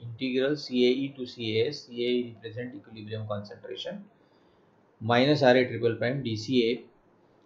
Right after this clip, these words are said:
this raised to one by two. So for first order reversible reactions, M T is simply L into K triple prime by D E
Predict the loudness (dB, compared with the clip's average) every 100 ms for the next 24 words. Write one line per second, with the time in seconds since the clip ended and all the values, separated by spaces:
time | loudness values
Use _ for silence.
0 | _ -2 -2 2 0 0 0 -4 -4 -10
1 | _ -4 -2 -2 -4 -6 -16 -20 _ _
2 | _ _ _ _ _ _ _ -2 0 6
3 | 6 6 4 4 4 2 -6 -10 _ _
4 | 0 2 6 6 4 -4 _ -6 -2 0
5 | -2 0 0 0 0 -2 -4 -10 -10 -6
6 | -6 -6 -8 -8 -8 -12 -12 -12 -14 -16
7 | _ _ _ _ _ _ 0 2 4 0
8 | -2 -4 0 0 0 -4 -2 0 0 0
9 | -8 -18 _ -8 -4 -4 -4 -4 -6